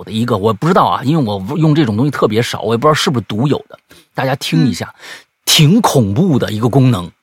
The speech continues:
Speaker 2: 哦。
Speaker 1: 它实在是太能迷惑人了。就是说，你，你，你比如说，你用你的笔记本儿或者你的手机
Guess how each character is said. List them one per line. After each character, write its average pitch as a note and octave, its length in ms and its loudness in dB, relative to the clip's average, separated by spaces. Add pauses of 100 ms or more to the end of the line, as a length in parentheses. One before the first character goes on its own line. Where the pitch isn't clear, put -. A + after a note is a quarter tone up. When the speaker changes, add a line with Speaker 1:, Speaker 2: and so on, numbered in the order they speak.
(500)
Speaker 2:
哦。 G#3 320 -10 (680)
Speaker 1:
它 - 160 0
实 G#3 220 0
在 A3+ 80 2
是 G3+ 160 -2
太 G#3 480 2
能 A2+ 240 2
迷 G2+ 180 0
惑 G#2 260 -4
人 E2 160 -10
了。 E2+ 280 -14 (280)
就 G#3 140 4
是 D#3+ 60 2
说， G3+ 220 2 (1400)
你， C#3 180 -6
你， D#3+ 220 -4
你 F#3 180 4
比 A#2+ 120 -6
如 A2 220 -4
说， F#3 260 0
你 G#2+ 180 -2
用 D#3+ 260 2
你 G2+ 120 -2
的 C#3 100 0
笔 E2+ 200 -14
记 B2+ 160 -4
本 C3 120 -10
儿 - 260 -16 (260)
或 - 220 -4
者 C#3+ 120 -2
你 A2 180 -2
的 B2+ 80 -4
手 - 460 -12
机 E3 320 -6